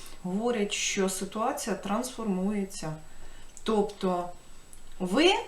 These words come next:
з свого боку повинні пропрацювати страх і позбутися цієї власної невпевненості в тому, що не здобуду, не досягну, а можливо, як наслідок,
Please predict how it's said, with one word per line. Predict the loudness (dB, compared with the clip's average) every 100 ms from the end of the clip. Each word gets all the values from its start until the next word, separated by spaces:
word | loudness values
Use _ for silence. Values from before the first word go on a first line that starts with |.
| -10 -2
з | 2
свого | 2 2 2
боку | 2 0 -4 -2
повинні | 0 2 0 0
пропрацювати | -2 -2 0 0 0 2 2 2 -2
страх | 0 0 2 0 -2 -8
і | -2 -2 0 4 4 4 0
позбутися | 0 2 0 -2 -2 -2
цієї | -2 0 2
власної | 2 2 0 0
невпевненості | 0 0 2 0 -2 -6 -6 -8
в | -4
тому, | 0 2 2
що | 0 0 2
не | 4 4 2
здобуду, | 0 -2 0 0 4
не | 4
досягну, | 4 2 4 4 4 2
а | 4
можливо, | 4 4 2 2 6 6 6
як | 4 2 4
наслідок, | 4 4 0 0 -2